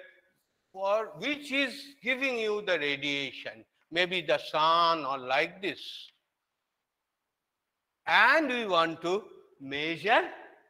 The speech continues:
the temperature. So what do you do? It's at a distance.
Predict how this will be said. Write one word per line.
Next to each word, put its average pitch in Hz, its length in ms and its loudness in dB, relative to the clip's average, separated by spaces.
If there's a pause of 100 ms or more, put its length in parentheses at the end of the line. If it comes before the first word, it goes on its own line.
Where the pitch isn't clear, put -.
the 147 80 0
temperature. - 840 -14
So 208 180 -2
what 208 240 6
do 254 80 -4
you 254 140 -2
do? 269 320 -2 (440)
It's 175 180 -14
at 170 280 8
a 175 80 6
distance. 190 640 2